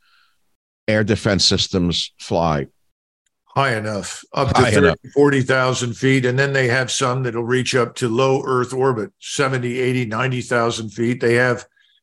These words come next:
Speaker 2: the ability to launch special weapons that can attack our satellites.
Speaker 1: Why
Speaker 2: They
Speaker 1: haven't
Speaker 2: haven't
Speaker 1: they
Speaker 2: done
Speaker 1: why
Speaker 2: it.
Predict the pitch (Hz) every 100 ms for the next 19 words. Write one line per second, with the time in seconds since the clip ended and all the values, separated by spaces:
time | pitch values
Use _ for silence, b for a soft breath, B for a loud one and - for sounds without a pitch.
0 | - 131 127 151 143 131 120 113 139 147
1 | 139 - - 151 143 147 123 - _ -
2 | 123 147 143 123 120 - - b b 135
3 | 135 127 120 143 135 127 113 - 151 135
4 | 95 85 82 - - _ b b 98 113
5 | 143 139 135 131 110 151 151